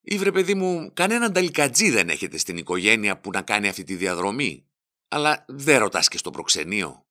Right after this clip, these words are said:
Αυτοί σίγουρα κάτι θα ξέρουν, τόσοι νέοι Έλληνες ήρθαν εδώ. Τι τρώνε αυτοί; Εκτός κι αν ψήσεις τη μαμά να μετακομίσει κι αυτή στο Βερολίνο.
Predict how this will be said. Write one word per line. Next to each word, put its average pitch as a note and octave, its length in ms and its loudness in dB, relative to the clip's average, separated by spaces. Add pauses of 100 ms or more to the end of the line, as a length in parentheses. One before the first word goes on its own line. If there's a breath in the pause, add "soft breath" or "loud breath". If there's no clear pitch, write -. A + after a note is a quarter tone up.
(140)
Αυτοί C#3+ 280 -6
σίγουρα A3 480 2
κάτι A3+ 320 -2
θα G#2+ 140 -6
ξέρουν, D#2+ 500 0
τόσοι E3+ 300 0
νέοι F3 260 2
Έλληνες E3+ 420 2
ήρθαν D2+ 280 -8
εδώ. C2 400 -12
Τι - 120 -6
τρώνε F2+ 300 2
αυτοί; - 380 -14 (640)
Εκτός C4 440 0
κι - 100 0
αν F#3+ 80 2
ψήσεις F#3 360 2
τη C#3+ 120 0
μαμά C3 360 2
να F#3+ 160 -2
μετακομίσει D3 680 0
κι C#3 100 -2
αυτή A2+ 200 -2
στο D2 180 -2
Βερολίνο. C2+ 600 -8